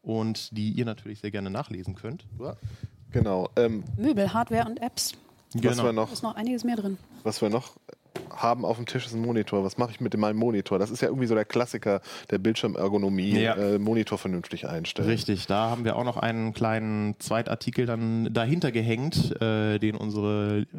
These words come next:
Speaker 1: liebe Kollegin Ulrike Kuhlmann geschrieben hat, die hier ja im Haus unsere Bildschirmspezialistin ist und die da einmal genau erklärt, wie man denn den Bildschirm richtig einstellt,
Speaker 2: Mhm.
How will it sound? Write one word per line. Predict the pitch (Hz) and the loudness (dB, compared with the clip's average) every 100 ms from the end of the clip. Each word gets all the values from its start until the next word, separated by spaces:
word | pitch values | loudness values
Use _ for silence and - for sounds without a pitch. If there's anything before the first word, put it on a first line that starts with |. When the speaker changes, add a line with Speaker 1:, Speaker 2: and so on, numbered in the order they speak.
| 143 | -4
Speaker 1:
liebe | 107 110 110 | -2 0 -2
Kollegin | - 113 110 107 104 107 | -2 0 2 2 -2 -2
Ulrike | 110 123 - | 0 0 -2
Kuhlmann | 113 - 120 90 | -6 -4 -4 -4
geschrieben | 92 - - 101 110 | -6 -4 -2 0 0
hat, | 165 - - - - - - | 0 -4 -16 -18 -16 -6 0
die | 127 | 2
hier | 123 117 | 4 4
ja | 113 | 4
im | 107 104 | 2 0
Haus | 104 110 | 0 -2
unsere | - 107 101 107 101 101 107 | -2 0 2 2 2 0 0
Bildschirmspezialistin | - 117 - 110 104 104 98 - 117 - 110 113 - 120 | 2 2 4 2 2 -2 -2 0 0 2 2 2 -2 0
ist | 143 - - - - - - | 0 -2 -12 -20 -20 -20 -4
und | 120 123 120 | 2 2 2
die | 131 127 127 113 | 2 4 4 4
da | 107 120 | 4 4
einmal | 110 117 117 113 113 | 2 2 2 2 2
genau | 113 107 104 107 | 0 0 0 0
erklärt, | 107 - 107 107 110 - - - | 0 2 2 2 0 -6 -12 -14
wie | - 110 123 | -10 0 2
man | 123 117 | 2 2
denn | 110 107 | 2 2
den | 110 107 104 - _ | 0 0 -4 -8 _
Bildschirm | 123 139 - 110 | 2 2 2 0
richtig | 110 - 110 | 0 0 0
einstellt, | - 117 - 98 87 | 0 0 -2 2 2
Speaker 2:
Mhm. | 87 | 0